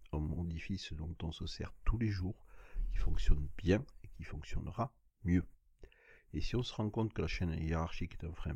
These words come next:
puissant au changement, eh bien, on va aller, euh, demander un accord, une approbation.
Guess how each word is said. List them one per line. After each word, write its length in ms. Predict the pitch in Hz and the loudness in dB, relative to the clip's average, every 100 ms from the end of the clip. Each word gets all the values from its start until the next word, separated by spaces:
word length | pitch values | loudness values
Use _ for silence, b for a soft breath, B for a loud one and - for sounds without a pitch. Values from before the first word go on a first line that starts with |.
| - | 4
puissant 400 | - 85 - - - | 6 6 0 -6 -6
au 40 | |
changement, 560 | - 73 80 69 113 151 B B B B B B B - | -8 -6 -4 0 0 0 B B B B B B B -6
eh 60 | 90 | 0
bien, 320 | 87 120 73 98 B B B | 4 4 2 -4 B B B
on 80 | 85 | -2
va 220 | 92 92 | 2 2
aller, 360 | 87 110 110 | 2 2 0
euh, 80 | 78 - 90 | -2 -6 -2
demander 380 | - 104 95 101 | 2 4 2 2
un 100 | 95 | 0
accord, 480 | 107 - 135 - - - - - _ - | 0 0 -2 -2 -10 -16 -20 -20 _ -2
une 120 | 87 | -2
approbation. 640 | 90 - 98 104 - 104 | -2 -2 0 0 -2 -4